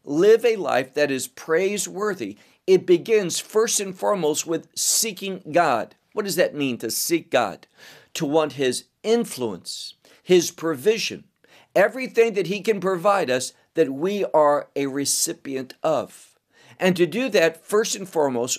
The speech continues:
we want God. We want to know God, we want to experience God, and we want to be used by God.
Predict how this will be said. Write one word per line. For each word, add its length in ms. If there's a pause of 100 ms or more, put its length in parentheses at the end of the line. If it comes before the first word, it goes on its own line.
we 240
want 560
God. 320 (440)
We 200
want 260
to 120
know 380
God, 380
we 120
want 240
to 140
experience 640
God, 420
and 220
we 140
want 240
to 100
be 340
used 520 (100)
by 240
God. 300